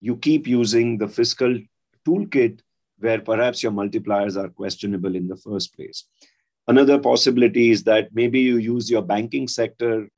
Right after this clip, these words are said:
and show forbearance towards it after global financial crisis or after a sovereign debt crisis, but maybe they just go and do evergreening, as we witnessed in Japan in nineties, Europe in the last decade, India and China in the last decade.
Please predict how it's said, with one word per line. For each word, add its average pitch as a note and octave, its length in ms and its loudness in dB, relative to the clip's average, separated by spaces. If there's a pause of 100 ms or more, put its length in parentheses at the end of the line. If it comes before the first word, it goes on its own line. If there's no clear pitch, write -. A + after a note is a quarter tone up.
and G#2+ 220 -2
show A#2 180 -2
forbearance A#2+ 720 -4
towards A2 440 -4
it G#2 220 -4
after G2+ 380 -6
global G2+ 340 -6
financial A2 560 -6
crisis G2 560 -4
or F#2 140 -4
after F#2+ 260 -6
a F#2 100 -8
sovereign G#2+ 460 -4
debt F#2+ 240 -6
crisis, F2+ 520 -6 (280)
but G#2 160 0
maybe A#2 320 2
they A2 160 2
just G2 300 0
go A2 160 2
and G#2 180 0
do G#2 160 2
evergreening, G2 680 -2
as F2+ 180 -6
we F#2+ 100 -4
witnessed F#2+ 480 -6
in F2 120 -4
Japan G#2 440 -4
in G2 140 -4
nineties, F#2 640 -6
Europe F#2+ 460 0
in F2+ 160 -4
the F2 80 -4
last F#2+ 340 -2
decade, F2 460 -6 (360)
India G#2 400 2
and F#2+ 200 -6
China G#2+ 400 -2
in F#2+ 160 -6
the F2+ 100 -8
last F2 340 -6
decade. D#2+ 380 -16